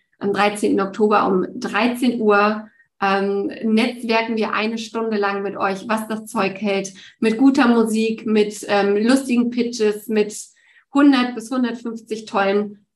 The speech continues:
Frauen, aber auch kleinen Breakout Rooms, ähm, in denen du dich ja einer kleinen Gruppe von drei bis vier Menschen vorstellen kannst. Und, ähm, ja, das, das Feedback, was wir bis jetzt zu diesem Coffee Speed Networking bekommen haben in den letzten drei, vier Runden, war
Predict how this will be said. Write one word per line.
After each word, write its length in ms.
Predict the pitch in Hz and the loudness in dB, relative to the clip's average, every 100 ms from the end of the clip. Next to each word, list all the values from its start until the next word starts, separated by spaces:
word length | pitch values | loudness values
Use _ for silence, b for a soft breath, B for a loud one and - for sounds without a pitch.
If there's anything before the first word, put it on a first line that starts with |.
| - | -4
Frauen, 460 | 208 233 262 254 | 2 4 4 4
aber 420 | - 214 208 - 202 | 2 2 2 2 2
auch 300 | 202 196 - _ | 0 -4 -16 _
kleinen 440 | 233 233 262 240 | 0 0 0 -2
Breakout 480 | 214 214 202 208 226 | 0 -2 -2 -6 -4
Rooms, 420 | 208 214 214 - | -4 -2 -4 -8
ähm, 260 | 196 196 196 | -8 -6 -2
in 180 | 202 196 | 0 2
denen 200 | 202 202 | 2 2
du 100 | 196 | 0
dich 420 | 196 196 - - _ _ _ 208 | 0 -2 -6 -20 _ _ _ 2
ja 140 | 180 | 2
einer 220 | 185 202 | 2 -2
kleinen 380 | 202 240 240 247 | -2 2 4 4
Gruppe 260 | 220 208 - | 4 -4 -6
von 280 | 202 202 | -6 -6
drei 240 | 196 185 190 | -6 -6 -6
bis 200 | 190 - | -8 -2
vier 160 | 330 | 0
Menschen 360 | 269 240 226 214 | 2 0 0 -2
vorstellen 460 | 202 202 190 190 190 | -2 -2 -4 -10 -8
kannst. 420 | 196 190 - - b b b - | -6 -8 -10 -20 b b b 2
Und, 400 | 202 202 208 - | 4 4 -2 -4
ähm, 580 | 190 185 190 190 - _ _ | -2 0 -2 -6 -14 _ _
ja, 140 | 202 190 190 - - | 0 0 -4 -8 -4
das, 240 | 208 - | -4 -2
das 220 | 214 - | -6 0
Feedback, 460 | - 277 240 220 220 | 2 2 2 -2 -2
was 180 | 214 214 | -2 0
wir 120 | 202 | -2
bis 180 | 202 - | -2 -2
jetzt 460 | 202 - - - _ _ _ | -2 -4 -18 -20 _ _ _
zu 200 | - 285 | 0 2
diesem 340 | 254 240 233 | 6 6 6
Coffee 280 | 226 240 214 | 4 -2 -4
Speed 260 | - 233 208 | -4 -4 -2
Networking 440 | 202 196 196 196 | -2 -4 -4 -2
bekommen 400 | 185 196 214 196 | -4 -2 -2 -2
haben 160 | 185 185 | -2 -2
in 80 | 190 | -2
den 120 | 185 | 0
letzten 340 | 185 185 - | -2 -6 -10
drei, 200 | - 185 | -6 -6
vier 140 | - 185 | -6 -4
Runden, 360 | 185 180 185 | -4 -2 -2
war 400 | 175 175 175 - | 0 2 2 -2